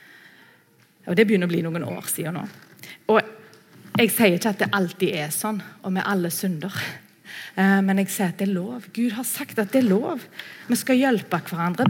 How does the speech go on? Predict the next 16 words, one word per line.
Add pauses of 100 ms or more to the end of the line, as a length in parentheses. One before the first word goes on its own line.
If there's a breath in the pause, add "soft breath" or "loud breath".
bære
byrdene
for
hverandre,
sant?
Og
oppfylle
på
den
måten
Kristi
lov,
sier
han. (480 loud breath)
Vi
får